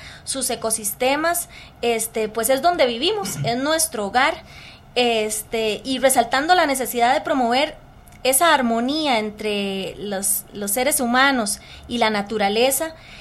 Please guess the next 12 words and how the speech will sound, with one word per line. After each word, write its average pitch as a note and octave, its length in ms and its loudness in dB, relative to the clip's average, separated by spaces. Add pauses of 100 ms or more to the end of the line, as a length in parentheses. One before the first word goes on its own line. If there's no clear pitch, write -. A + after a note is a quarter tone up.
(280)
en B3 340 0
abril C#4 400 2
del A3 240 2
dos G#3 200 0
mil D4 480 -2
nueve, C#4 380 2
la C4 80 2
Asamblea A3+ 320 -2
General C#4+ 400 0
de C4 120 0
la A3+ 120 0
na-, G3+ 160 -6